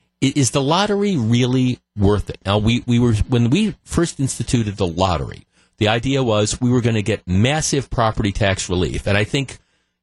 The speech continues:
I think it would be fair to say that from a property tax relief perspective, that the lottery has, in my opinion, underperformed expectations. At the same time, while I am the last person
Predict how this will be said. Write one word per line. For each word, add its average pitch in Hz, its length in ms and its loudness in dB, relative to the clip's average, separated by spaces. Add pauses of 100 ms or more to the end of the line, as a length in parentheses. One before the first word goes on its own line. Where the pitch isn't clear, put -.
(140)
I 120 60 2
think 143 240 -2
it 147 80 -2
would 120 140 -2
be 120 120 0
fair 151 360 0
to 170 120 -2
say 85 460 -2
that 98 180 0
from 110 280 0
a 101 220 0
property 147 480 -2
tax 113 360 -2
relief 101 320 0
perspective, 92 680 -2 (340)
that 156 200 0
the 120 100 4
lottery 135 520 0
has, 101 440 0 (640)
in 107 120 2
my 117 160 2
opinion, 107 480 -2 (100)
underperformed 113 1300 0 (120)
expectations. - 920 -2 (360)
At - 140 -2
the 127 100 0
same 190 300 2
time, 80 340 0
while 92 180 2
I 135 160 -2
am 170 140 -2
the 117 80 -2
last 131 540 0
person - 480 -2